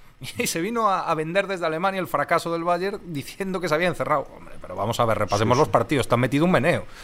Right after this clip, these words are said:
Speaker 1: que no
Speaker 2: Y
Speaker 1: le has ganado a nadie el entrenador este del Bayern, que ha
Speaker 2: es
Speaker 1: ganado.
Speaker 2: que, es que a mí Nagelsmann me decepcionó mucho. No, no por el perder con el Villarreal, ¿eh?
Speaker 1: Por las formas
Speaker 2: Por la
Speaker 1: después,
Speaker 2: actitud,
Speaker 1: claro.
Speaker 2: me pareció. Es decir,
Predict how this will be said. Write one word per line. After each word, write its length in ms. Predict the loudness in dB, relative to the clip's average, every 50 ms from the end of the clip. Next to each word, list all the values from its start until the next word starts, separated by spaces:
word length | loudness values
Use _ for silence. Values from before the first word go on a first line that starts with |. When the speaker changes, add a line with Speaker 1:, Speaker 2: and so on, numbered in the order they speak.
| -10 -2 2
Speaker 1:
que 80 | 6
no 60 | 6 8
Speaker 2:
Y 20 | 8
Speaker 1:
le 40 |
has 80 | 6 6
ganado 240 | 4 4 4 4 2
a 60 | 4
nadie 220 | 4 2 2 2
el 40 | -2
entrenador 360 | -10 -10 -8 -8 -8 -8 -8
este 180 | -10 -10 -12 -12
del 100 | -12 -10
Bayern, 300 | -12 -12 -12 -14 -16 -14
que 80 | -8 -6
ha 20 |
Speaker 2:
es 140 | -6 -6 -6
Speaker 1:
ganado. 200 | -4 -6 -6 -4
Speaker 2:
que, 80 | -6
es 80 | -8 -8
que 100 | -6 -6
a 40 | -4
mí 100 | -4 -2
Nagelsmann 440 | -2 -2 -2 -2 -4 -4 -4 -2 -2
me 80 | -2
decepcionó 400 | -4 -4 -6 -8 -8 -8 -8 -6
mucho. 200 | -8 -6 -6 -6 -2
No, 220 | 0 0 0 0
no 180 | -2 -4 -4 -2
por 100 | -2 -4
el 60 | -4
perder 260 | -2 -2 -2 -2 -4
con 180 | -4 -4 -4 -4
el 180 | -4 -4 -6 -6
Villarreal, 400 | -6 -6 -6 -6 -8 -10 -10 -10
¿eh? 20 |
Speaker 1:
Por 100 | -10 -8
las 140 | -8 -8 -4
formas 320 | -2 -2 -2 0 -2 -2
Speaker 2:
Por 100 | -2 0
la 60 | 0
Speaker 1:
después, 220 | -2 -2 -4 -10 -8
Speaker 2:
actitud, 180 | -6 -4 -4 -2
Speaker 1:
claro. 120 | -2 -4 -6
Speaker 2:
me 60 | -8
pareció. 200 | -8 -6 -6 -6 -6
Es 180 | -8 -18 -18
decir, 300 | -10 -8 -6 -6 -8 -10